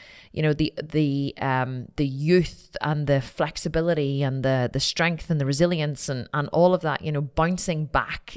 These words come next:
that you do whenever you're in your twenties as you head towards your forties. It's like,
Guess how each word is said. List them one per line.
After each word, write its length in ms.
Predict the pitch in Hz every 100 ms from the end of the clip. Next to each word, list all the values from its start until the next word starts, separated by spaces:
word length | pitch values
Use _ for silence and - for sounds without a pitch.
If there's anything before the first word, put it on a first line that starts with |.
| -
that 160 | 180 156
you 100 | 151
do 240 | 147 139
whenever 220 | 135 135
you're 100 | 123
in 80 | 120
your 80 | 127
twenties 540 | - 202 175 156 - -
as 260 | 156 160 151
you 80 |
head 220 | 143 135 -
towards 260 | 131 127
your 80 | 127
forties. 320 | - 160 - -
It's 120 | -
like, 200 | 190 165